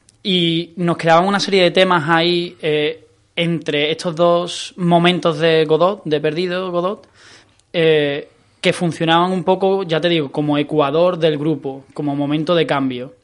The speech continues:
Esa idea del acantilado como momento en el que, digamos, que empieza la tierra separándose del mar, y también esa idea de accidente, bueno, eh, el, el disco, el trabajo que vamos a sacar ahora es muy polifónico, habla de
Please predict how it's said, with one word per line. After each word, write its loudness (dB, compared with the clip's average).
Esa -2
idea 2
del 2
acantilado 0
como -4
momento -2
en -4
el -8
que, -10
digamos, -6
que -10
empieza -4
la 0
tierra -2
separándose -8
del -6
mar, -6
y -4
también -2
esa -4
idea 2
de 2
accidente, -2
bueno, -6
eh, -4
el, -6
el -6
disco, -2
el -4
trabajo -2
que -4
vamos 0
a -14
sacar 2
ahora 2
es -4
muy -4
polifónico, -4
habla 0
de -4